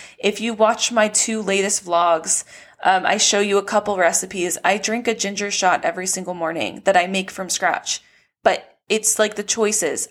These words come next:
I choose to make fresh dinner every night, and it doesn't take that much of my time. And I choose to eat fresh vegetables every single night. With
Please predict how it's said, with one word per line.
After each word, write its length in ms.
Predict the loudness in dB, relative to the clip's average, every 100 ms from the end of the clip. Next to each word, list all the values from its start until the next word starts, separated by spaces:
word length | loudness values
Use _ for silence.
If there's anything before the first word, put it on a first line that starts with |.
| -2
I 180 | 0
choose 460 | 2 0 0 -2 -2
to 140 | -4 -2
make 360 | -4 -6 -12 _ _ _ 2
fresh 380 | 4 4 -2 -4 _ _
dinner 320 | 0 2 2 0
every 240 | -2 -2
night, 320 | -4 -4 -6 _ -20 -20 _ 0
and 100 | 2
it 240 | 2 2
doesn't 300 | 2 2 0
take 220 | -2 -4
that 180 | -6 -6
much 180 | -6 -6
of 60 |
my 160 | -6 -8
time. 520 | -8 -8 -8 -10 -12 -18 -20 -20 -20 _
And 180 | 4 4
I 140 | 4 2
choose 480 | 2 0 0 0 0
to 100 | -2
eat 400 | -2 -2 -4 -4
fresh 320 | 0 2 2
vegetables 480 | 0 0 -2 -2 0
every 200 | 0 -2
single 220 | -6 -4
night. 200 | -4 -6 -14 -20 _ 0
With 160 | 2